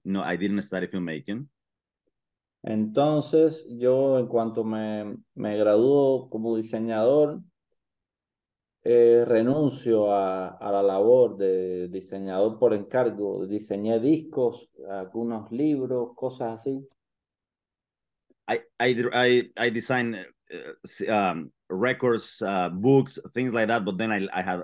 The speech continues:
Speaker 1: I left that after.
Speaker 2: Y, y comienzo a pintar, a, a tra-, a trabajar como artista plástico,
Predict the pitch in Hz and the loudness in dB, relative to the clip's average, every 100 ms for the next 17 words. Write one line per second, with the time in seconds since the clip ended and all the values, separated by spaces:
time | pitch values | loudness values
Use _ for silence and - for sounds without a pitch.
0 | 62 87 98 120 - 92 87 - 85 98 | -6 -2 0 -2 -2 -4 -4 -6 -10 -12
1 | 139 _ _ _ _ _ _ _ _ _ | -14 _ _ _ _ _ _ _ _ _
2 | _ _ - 113 110 110 107 107 104 101 | _ _ -6 0 2 2 2 -2 -4 -8
3 | 98 - 123 120 131 127 151 160 170 156 | -10 -10 -8 0 2 4 2 2 2 2
4 | 139 120 110 123 113 98 - 101 98 98 | 2 -2 0 0 0 -2 -6 -6 -4 -4
5 | - 101 101 - 101 - 104 101 92 - | -6 -6 -6 -4 -6 -4 -4 -4 -4 -2
6 | 101 101 117 131 131 113 - 120 - 107 | 2 2 2 -2 -2 -2 -4 -10 -6 -6
7 | 95 90 - 90 90 | -6 -8 -10 -14 -14